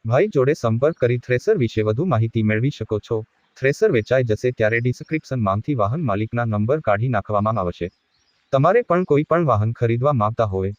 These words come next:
તો અમારી આ ચેનલને સબસ્ક્રાઇબ કરી દેજો, જેથી તમને દરરોજ જૂના વાહનના અવનવા વીડિયો જોવા મળશે.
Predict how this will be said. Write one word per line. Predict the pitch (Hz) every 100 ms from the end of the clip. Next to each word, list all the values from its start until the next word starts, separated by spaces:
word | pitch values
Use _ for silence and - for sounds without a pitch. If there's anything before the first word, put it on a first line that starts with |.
| _ _ -
તો | 165
અમારી | 147 131 180
આ | 185 180
ચેનલને | 120 110 113 120
સબસ્ક્રાઇબ | 147 117 113 165 175
કરી | 165 110 107
દેજો, | 98 95 107 139 _ -
જેથી | 113 127 -
તમને | 202 131 127 139
દરરોજ | 113 120 170 -
જૂના | 107 123
વાહનના | 120 104 104 117
અવનવા | 110 117 113
વીડિયો | 110 110 131 117
જોવા | 107 110
મળશે. | 98 87 -